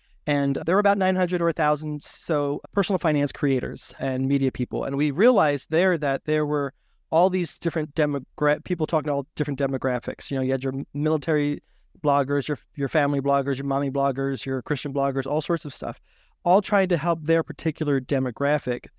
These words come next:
in their own unique way. And we realized, and several people told us while we were there as well, that we were the only out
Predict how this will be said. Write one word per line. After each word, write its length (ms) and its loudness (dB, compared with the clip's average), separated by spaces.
in 160 2
their 180 2
own 200 2
unique 400 -2
way. 500 0
And 380 0
we 360 2
realized, 640 2
and 100 -4
several 300 0
people 540 -2
told 240 2
us 180 -2
while 120 0
we 80 -4
were 180 -2
there 300 2
as 140 -4
well, 400 4
that 260 -2
we 140 2
were 140 4
the 160 2
only 340 0
out 260 -2